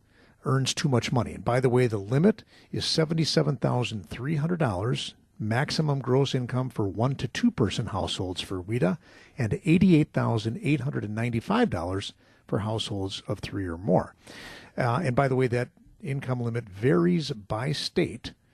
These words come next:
I'm sorry, by county. weda is only for Wisconsin properties. And you can find the grid.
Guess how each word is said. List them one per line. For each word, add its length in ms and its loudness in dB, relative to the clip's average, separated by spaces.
I'm 180 2
sorry, 200 -6
by 140 4
county. 560 0
weda 200 -2
is 400 0
only 300 0
for 260 2
Wisconsin 580 -4
properties. 560 -8
And 460 4
you 120 4
can 480 -2
find 540 -2
the 80 4
grid. 640 0